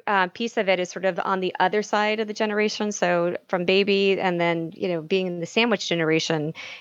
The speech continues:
you know, I am also concerned about my parents. And I tried so many different things to try and sort of keep tabs on my parents, uh, in an ob-,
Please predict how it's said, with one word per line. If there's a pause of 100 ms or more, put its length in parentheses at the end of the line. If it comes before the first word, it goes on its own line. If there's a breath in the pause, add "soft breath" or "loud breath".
(120)
you
know,
I
am
also
concerned
about
my
parents.
And (200)
I
tried
so
many
different
things
to
try
and (680 loud breath)
sort
of
keep
tabs
on
my
parents,
uh,
in
an
ob-,